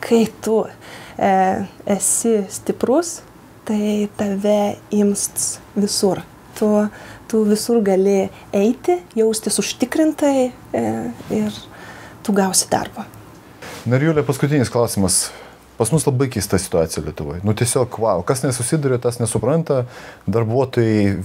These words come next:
Speaker 2: galvoja kitaip, darbdaviai, darbdaviai kalba visiškai apie kitus dalykus. Nėra darbo Lietuvoj, ar nėra darbuotojų Lietuvoj?
Speaker 1: Mhm.
Speaker 2: Aš kaip darbdavys, aš supratau, kad nėra darbuotojų Lietuvoj. Ta prasme, yra va tokie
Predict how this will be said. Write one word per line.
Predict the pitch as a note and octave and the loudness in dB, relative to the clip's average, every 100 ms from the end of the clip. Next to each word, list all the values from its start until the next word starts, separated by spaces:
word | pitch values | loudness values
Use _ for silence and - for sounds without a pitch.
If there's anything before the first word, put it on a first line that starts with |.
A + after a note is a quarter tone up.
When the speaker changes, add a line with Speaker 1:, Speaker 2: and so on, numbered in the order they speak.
| G2+ | -4
Speaker 2:
galvoja | G2+ G#2+ A2+ G#2+ | 0 0 2 0
kitaip, | A2 C3+ D3+ A2+ | -2 0 0 0
darbdaviai, | G#2 G2+ G#2+ G2+ | 2 2 2 0
darbdaviai | G#2+ G#2 G#2 B2 | 0 2 2 2
kalba | B2 F2 A2 G#2 | 0 0 0 0
visiškai | G2 F#2+ G2 F#2+ - F#2 E2+ | 0 -2 -4 -6 -2 0 0
apie | - F2+ | -2 -2
kitus | F2 F2 E2 | -2 -2 -2
dalykus. | D2+ - - - - - - - - - - - - - - - - - - - - - - - - - | -4 -6 -12 -16 -20 -20 -20 -18 -18 -16 -18 -18 -18 -18 -20 -20 -20 -20 -2 2 2 2 -2 -6 -10 -8
Nėra | G#2 A2+ B2 C3 | -4 0 0 0
darbo | D3+ D#3+ E3 | 0 0 0
Lietuvoj, | E3+ E3+ F#3 G#3+ G#3 - | -2 -2 0 -2 -4 -4
ar | G2 G2 | 0 2
nėra | A2 A2+ | 2 2
darbuotojų | A2 G#2 G2 - C2+ | 0 0 -2 -2 -6
Lietuvoj? | C#2 - D#2 E2 - - - | -8 -10 -12 -14 -18 -18 -12
Speaker 1:
Mhm. | - G3+ G#3+ C4+ G3+ | -4 0 4 4 4
Speaker 2:
Aš | B2+ | 2
kaip | C3 | 2
darbdavys, | A2+ G#2+ A2 G#2 E3+ F3+ | 2 2 2 4 2 0
aš | G#2 - | -2 -2
supratau, | G#2 G2 B2 | -2 2 2
kad | A#2 A2 - | 2 -2 -4
nėra | F#2+ F#2 G2+ A2+ | 0 2 4 4
darbuotojų | G2+ F#2 E2 D#2 D#2+ - | 2 2 0 -2 -6 -8
Lietuvoj. | - - F#2+ - _ - | -10 -10 -12 -16 _ -4
Ta | A2 | -2
prasme, | G#2 B2 A#2 | 0 0 0
yra | A2+ C3 F3 - | 0 0 0 -2
va | |
tokie | A#2 A#2+ - A#2 | -2 -2 -2 -2